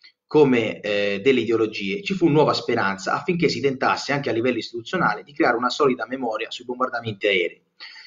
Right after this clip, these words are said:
Ma il tutto finì per essere scaricato sulle amministrazioni locali, che ognuna a proprio modo ha elaborato la questione, ma spesso, non sempre, inquinata ancora dai fattori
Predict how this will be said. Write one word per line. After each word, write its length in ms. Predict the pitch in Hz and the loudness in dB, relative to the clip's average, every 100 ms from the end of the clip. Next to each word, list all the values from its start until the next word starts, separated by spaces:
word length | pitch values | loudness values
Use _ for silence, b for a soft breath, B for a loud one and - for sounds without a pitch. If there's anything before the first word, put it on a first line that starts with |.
| B | B
Ma 100 | 151 | 4
il 80 | 170 | 6
tutto 280 | 233 180 143 | 4 6 4
finì 300 | 151 139 - | 6 4 6
per 100 | 143 | 6
essere 300 | 156 123 110 | 6 6 2
scaricato 580 | - 147 147 139 113 104 | 2 2 4 4 4 2
sulle 200 | 139 127 | 2 4
amministrazioni 580 | 127 127 156 160 139 | 2 2 0 0 2
locali, 580 | 127 131 127 113 104 104 - _ _ b b b _ | 4 4 6 6 4 2 -6 _ _ b b b _
che 120 | 156 | 6
ognuna 340 | 165 170 - | 10 10 10
a 80 | 113 | 6
proprio 300 | 156 143 127 | 4 4 2
modo 540 | 117 104 101 139 165 - | -4 -6 -6 -8 -10 -6
ha 80 | 135 | -4
elaborato 400 | 151 170 143 131 | 0 0 0 0
la 100 | 127 | -2
questione, 460 | 131 - 117 98 | -4 -4 -4 -4
ma 100 | 113 | -6
spesso, 440 | 123 - - - 104 | -6 -2 -2 -4 -6
non 140 | 127 | -6
sempre, 520 | 120 113 104 98 147 151 | -4 -4 -6 -8 -10 -4
inquinata 440 | 170 170 135 123 | 0 4 4 2
ancora 320 | 147 170 147 | 2 4 4
dai 140 | 123 123 | 4 2
fattori 540 | 151 - 127 113 120 | 0 0 2 2 0